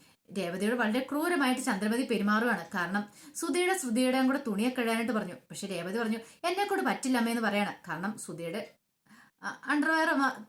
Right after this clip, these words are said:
തൊട്ടുണ്ട് അവിടെ കിടപ്പ്, അതുവരെ കഴുകണമെന്ന് രേവതിയോട് പറയുന്നത്. ആർക്കെങ്കിലും ചെയ്യാൻ പറ്റുന്ന കാര്യമാണോ? രേവതി പറഞ്ഞു, "എന്നെ കൊണ്ട് പറ്റില്ല" എന്ന് പറയാൻ. ചന്ദ്രമതി പറഞ്ഞു, "ഓഹോ, നിനക്ക് അത്രമാത്രം അഹങ്കാരമാണെന്ന്" ചോദിക്കുക.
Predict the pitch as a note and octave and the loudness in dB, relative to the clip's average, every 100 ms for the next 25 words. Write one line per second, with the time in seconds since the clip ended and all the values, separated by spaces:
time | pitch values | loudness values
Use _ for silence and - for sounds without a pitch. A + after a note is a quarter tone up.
0 | _ A#3+ A#3+ B3+ A3 - F#3 G#3 G#3+ F#3+ | _ -4 0 2 2 -2 -4 -2 -2 -2
1 | G3 D3+ F3+ C#4 B3+ D4 A#3+ A3 B3+ C4 | -6 -6 -2 0 0 0 0 2 4 4
2 | A#3 G3+ G3 G#3+ A3+ A3+ G3+ G3+ - - | 2 0 0 0 0 0 0 -2 -6 -6
3 | D#4 F4 F#4 D#4+ D4 C#4 B3 C4+ C4+ C4 | 2 2 2 2 2 4 4 4 2 2
4 | C4+ A3+ G3 B3+ A#3+ F#3 - - - F#3+ | 2 2 4 4 2 0 -4 -18 -4 0
5 | G3+ C4+ C4 B3 D4 F#4+ F#4+ F#4+ A#3+ B3 | 0 2 2 0 0 0 0 0 0 0
6 | B3+ A#3 A3+ G#3 F#3 - _ F#3+ F3 F#3 | 2 2 0 0 -2 -10 _ -8 -8 -4
7 | G#3 G#3+ F3+ G#3 C#4+ B3 - - F3 E3+ | -2 -2 -2 -4 0 -2 -4 -18 -14 -2
8 | B3+ - A3+ C#4+ F4 D#4+ A#3+ B3+ C#4+ D4 | -2 0 2 2 4 2 4 2 2 4
9 | C4 C4+ A3 A#3+ | 4 4 2 0